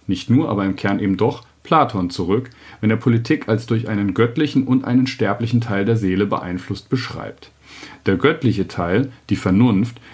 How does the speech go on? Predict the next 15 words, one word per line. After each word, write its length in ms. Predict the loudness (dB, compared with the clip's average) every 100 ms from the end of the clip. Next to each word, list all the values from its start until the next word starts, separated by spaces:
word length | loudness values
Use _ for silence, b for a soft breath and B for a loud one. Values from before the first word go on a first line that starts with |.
| -8
ist 180 | -4 0
dabei 240 | 2 2
eine 320 | 0 -2 -2
eher 240 | 0 -2 -2
abstrakte 600 | -10 -6 0 0 2 0
Idee, 460 | 0 2 2 2 0
weil 160 | 0
der 100 | -2
sterbliche 640 | -4 -2 0 2 0 -2 -4
Teil, 380 | -4 -4 -4 -4 -4
die 80 |
Leidenschaften 800 | 0 2 2 2 0 -4 -4 -2
und 120 | -2
persönlichen 480 | 0 0 2 0 -2
Überzeugungen, 720 | -4 -4 0 2 2 -2 -4